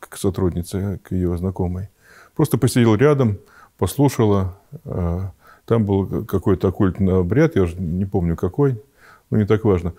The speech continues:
Но после этого она, э, стала рассказывать, что, м, э, совершенно не переносила, э, древних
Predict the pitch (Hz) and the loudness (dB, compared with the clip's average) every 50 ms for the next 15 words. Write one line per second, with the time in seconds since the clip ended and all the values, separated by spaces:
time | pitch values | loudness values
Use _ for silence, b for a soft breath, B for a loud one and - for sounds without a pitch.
0 | b b b b _ 123 135 151 131 107 90 87 - - 117 117 107 - 123 147 | b b b b _ 2 4 4 4 4 2 -2 -4 -2 -2 -2 0 2 2 2
1 | 175 170 - 123 107 101 95 95 98 - - - - - 98 101 117 131 135 131 | 2 2 2 4 4 4 4 2 0 -2 -6 -4 -2 0 2 2 4 4 2 0
2 | - - - _ _ _ - _ _ - - 62 78 107 104 101 95 90 92 - | -2 -4 -10 _ _ _ -20 _ _ -12 -8 -4 -2 -2 0 0 -2 -4 -2 0
3 | 113 107 107 107 107 - - 139 139 123 120 107 98 - - - 113 107 104 B | 2 2 4 2 2 2 2 2 2 4 2 2 0 -2 -2 0 0 0 0 B
4 | B B B B B B B B B _ _ _ - - - - - 104 104 101 | B B B B B B B B B _ _ _ -20 -18 -10 -4 -2 0 0 2
5 | 98 98 98 104 101 98 98 95 - - 104 - 147 135 127 113 107 - - - | 2 0 0 0 0 0 -2 -2 -2 -4 -2 0 2 4 4 2 2 0 -2 0
6 | 101 110 123 123 123 131 120 117 113 113 104 - - 151 156 143 127 113 104 107 | 2 4 4 4 4 4 2 4 4 2 2 2 2 2 4 4 4 4 2 2
7 | - - - _ _ _ - - - - - 101 101 98 95 95 85 71 73 - | -2 -8 -14 _ _ _ -20 -16 -12 -8 -4 -2 -2 0 0 -2 -2 -4 -6 -8
8 | - - - - - - - 92 90 101 120 131 120 113 104 - - - - | -10 -10 -10 -10 -8 -6 -6 -2 0 2 4 4 4 4 2 2 0 -6 -10